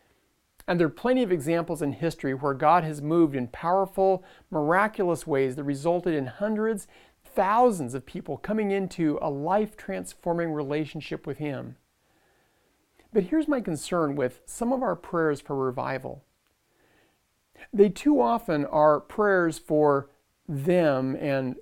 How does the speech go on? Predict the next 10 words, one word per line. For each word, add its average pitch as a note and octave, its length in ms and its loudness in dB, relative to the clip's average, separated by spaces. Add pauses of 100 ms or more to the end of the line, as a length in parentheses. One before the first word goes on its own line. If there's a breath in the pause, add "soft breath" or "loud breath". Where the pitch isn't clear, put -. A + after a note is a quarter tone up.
that. D#3 640 -4 (960 soft breath)
We A#3 180 6
want A#3+ 300 4
God F#3+ 400 8
to E3+ 100 0
turn E3 400 -2 (220 loud breath)
them F#3+ 460 6
around, A2+ 600 -6 (540)
other F#3+ 300 6
people, B2+ 560 -10